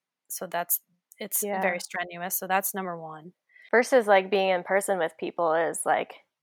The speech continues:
Speaker 2: so human and, like, nourishing to your brain.
Speaker 1: Right. And there's an actual physical, like, energetic exchange, and you can read
Speaker 2: Mm-hmm.
Speaker 1: body language, and you can, um, you know, you get all these social cues that you're not getting from Zoom calls.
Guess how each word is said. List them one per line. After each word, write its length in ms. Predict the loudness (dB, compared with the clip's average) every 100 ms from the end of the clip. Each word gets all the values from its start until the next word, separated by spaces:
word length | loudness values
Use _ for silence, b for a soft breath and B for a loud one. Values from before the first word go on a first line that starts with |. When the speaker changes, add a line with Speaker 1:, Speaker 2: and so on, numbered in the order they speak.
| _ -20
Speaker 2:
so 380 | 2 6 6
human 520 | 2 -4 -4 -4 -2 -4
and, 260 | -6 -8 -12 -6
like, 260 | -6 -6
nourishing 460 | -6 -6 -6 -8 -10
to 100 | -10
your 120 | -8
brain. 280 | -6 -8 -12 _ _ _ _ _ _ _
Speaker 1:
Right. 300 | -4 -4 -4
And 160 | -8 -6
there's 180 | -6 -6
an 80 |
actual 400 | -6 -8 -8 -12
physical, 600 | -12 -12 -12 -12 -10 -10
like, 360 | -10 -12 -14 -14 -10
energetic 540 | -8 -8 -8 -8 -10
exchange, 800 | -10 -10 2 4 4 2 0 -4
and 140 | -6 -6
you 80 |
can 120 | -10 -10
read 200 | -8 0
Speaker 2:
Mm-hmm. 80 |
Speaker 1:
body 340 | 6 6 6 2
language, 580 | -2 -2 -2 -4 -4 -10
and 160 | -12
you 120 | -12
can, 240 | -12 -14 -16 B B B B
um, 420 | -6 -6 -6 -10 -12
you 100 | -8
know, 80 | -6
you 100 | -4
get 140 | 2
all 80 | 2
these 200 | 2 -4
social 420 | 0 2 2 -4
cues 480 | -6 -6 -2 0 0
that 100 | -2
you're 100 | -2
not 240 | -2 -2 -4
getting 300 | -8 -8 -10
from 220 | -12 -12
Zoom 220 | -12 -6
calls. 360 | 0 0 0